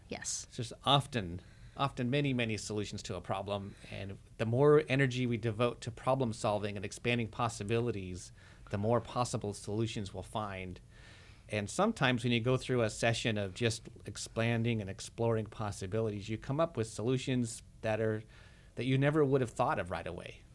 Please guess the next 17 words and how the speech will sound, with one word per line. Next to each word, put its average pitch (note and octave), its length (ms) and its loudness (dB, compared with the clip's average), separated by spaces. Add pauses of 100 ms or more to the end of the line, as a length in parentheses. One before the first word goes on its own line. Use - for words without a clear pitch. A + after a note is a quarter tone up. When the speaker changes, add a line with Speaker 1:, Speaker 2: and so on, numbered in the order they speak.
Speaker 2:
It's - 180 -6
not B2 160 -2
something B2+ 280 2
you A2+ 120 0
come A#2 240 -2
up A2+ 180 0
with A2 180 2
as G2+ 140 0
your G2+ 100 -2
first A#2+ 300 2
idea A2 300 4
and G2+ 80 -2
go, G2 100 2
"Oh, G#2 40 0
that G2+ 140 0
looks - 180 -8
good." F#2+ 320 -2